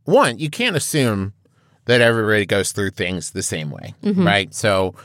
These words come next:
Speaker 1: it may be that your friend doesn't wanna talk about their heartbreak at this point, or that they are not heartbroken and they just wanna spend time with you. So I would say, uh, avoid saying anything like, "Hey, I know you just got broken up with, so if you wanna spend Valentine's,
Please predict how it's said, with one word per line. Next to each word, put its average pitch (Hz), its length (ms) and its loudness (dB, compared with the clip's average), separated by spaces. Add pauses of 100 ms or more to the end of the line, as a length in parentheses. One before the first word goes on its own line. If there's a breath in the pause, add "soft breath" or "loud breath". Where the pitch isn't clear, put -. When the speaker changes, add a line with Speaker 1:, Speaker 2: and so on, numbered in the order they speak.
(300 loud breath)
Speaker 1:
it 104 140 -4
may 104 140 -2
be 117 200 0
that 127 100 0
your 139 160 -2
friend 156 200 0
doesn't 156 300 0
wanna 147 200 4
talk 110 260 -2
about 98 220 0
their 101 140 0
heartbreak 95 520 -2
at 92 100 -4
this 98 180 -4
point, 98 380 0
or 104 300 2
that 98 280 -4
they 117 140 4
are 123 160 4
not 262 240 4
heartbroken 92 480 2
and 87 100 -4
they 98 80 -2
just 120 120 0
wanna 135 140 2
spend 143 220 2
time 165 180 4
with 92 140 -2
you. 78 140 -4 (380 loud breath)
So 127 220 -2
I 123 200 2
would 131 160 2
say, 104 400 2 (140)
uh, 104 260 2
avoid 101 480 0
saying 98 300 -2
anything 98 320 -6
like, 90 260 -6
"Hey, 165 380 2 (220)
I 117 120 2
know 147 260 4
you 139 200 4
just 110 240 0
got 101 200 0
broken 107 320 2
up 98 160 2
with, 87 260 0
so 110 220 0
if 90 100 -8
you 185 140 -2
wanna 190 200 2
spend 151 260 2
Valentine's, 131 500 4